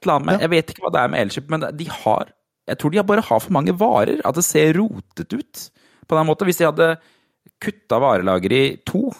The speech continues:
Speaker 1: så hadde de bare hatt litt, så litt ryddigere og penere ut, så kanskje det hadde vært lettere å gå dit og handle og velge seg ting på en eller annen måte. Jeg vet
Speaker 2: Ja, nå
Speaker 1: ikke hva det
Speaker 2: vet,
Speaker 1: er.
Speaker 2: nå, nå, nå vet jeg ikke, for vi, vi i Moss har tydeligvis gjort noe bra, vi da, for vi har jo to Elkjøp-butikker, og den ene spesialiserer seg på litt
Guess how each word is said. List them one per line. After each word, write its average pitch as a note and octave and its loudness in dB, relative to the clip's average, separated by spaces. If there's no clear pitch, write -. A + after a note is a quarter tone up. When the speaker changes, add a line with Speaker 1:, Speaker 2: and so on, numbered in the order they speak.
Speaker 1:
så C3+ -2
hadde A#2+ -4
de D3 -4
bare A#2+ 2
hatt A2+ 0
litt, - -6
så - 0
litt C3 -2
ryddigere B2+ 0
og G#2+ 0
penere A2 0
ut, F#3 -4
så - -4
kanskje B2+ 0
det G#2 4
hadde A#2 0
vært C3 -4
lettere E2+ -2
å G#2+ 2
gå E2 2
dit F2 -4
og - -4
handle F#2 -2
og E2+ -4
velge F#2+ -4
seg - -12
ting - -10
på F#3+ 0
en F3 -2
eller D#3+ 2
annen D3 0
måte. C3+ 0
Jeg - 0
vet - -2
Speaker 2:
Ja, - 4
nå A#3+ 0
Speaker 1:
ikke E3+ 2
hva D3 2
det C#3 6
Speaker 2:
vet, - -2
Speaker 1:
er. - -10
Speaker 2:
nå, A#3+ 2
nå, - -2
nå B3 2
vet C#3+ 2
jeg A3 0
ikke, A3+ 0
for B3 -2
vi, A3 4
vi E3+ 2
i - 0
Moss F#3+ 0
har A3 2
tydeligvis E3 0
gjort C#3 2
noe D#3+ 0
bra, A2+ 2
vi A3+ 0
da, B3 2
for F#3 -8
vi F#3 2
har E3 4
jo D#3+ 2
to - -8
Elkjøp-butikker, G2 -2
og F#3 2
den F#3+ -2
ene B2 0
spesialiserer D3 0
seg C3 0
på D3+ 0
litt A2+ 0